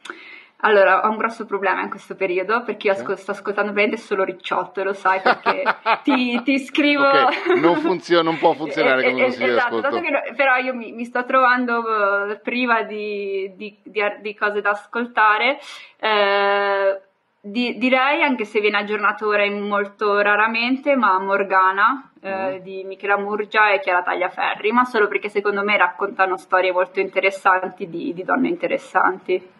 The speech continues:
Speaker 2: Giusto, eh, anche, credo che sia il payoff, una cosa del genere. Va bene, grazie Francesca. Ehm, lo segnerò nelle note della puntata, però brevemente puoi dire,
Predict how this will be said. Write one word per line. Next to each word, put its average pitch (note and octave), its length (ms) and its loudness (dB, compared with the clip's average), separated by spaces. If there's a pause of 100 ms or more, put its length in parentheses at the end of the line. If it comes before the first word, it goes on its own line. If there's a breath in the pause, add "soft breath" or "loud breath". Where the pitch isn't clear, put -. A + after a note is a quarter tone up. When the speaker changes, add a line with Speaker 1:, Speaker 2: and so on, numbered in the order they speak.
(640)
Speaker 2:
Giusto, G#2+ 440 -2
eh, F#2 320 -14
anche, F#2 540 -14
credo A2 200 -2
che G2+ 60 -4
sia G#2+ 140 -2
il G2 80 0
payoff, F#2+ 420 -2
una G2 140 -8
cosa G2+ 160 -6
del G2 100 -4
genere. F#2+ 260 -14 (680 loud breath)
Va B3+ 140 4
bene, C#3 480 2 (240 soft breath)
grazie A#3 400 2
Francesca. E3+ 520 4
Ehm, C3+ 1500 2
lo D3+ 120 4
segnerò D#3+ 380 2
nelle F3+ 200 -2
note E3+ 240 0
della D#3+ 160 2
puntata, D3+ 360 0
però C#3 260 4
brevemente D#3+ 680 -2
puoi C3 300 0
dire, C3 420 0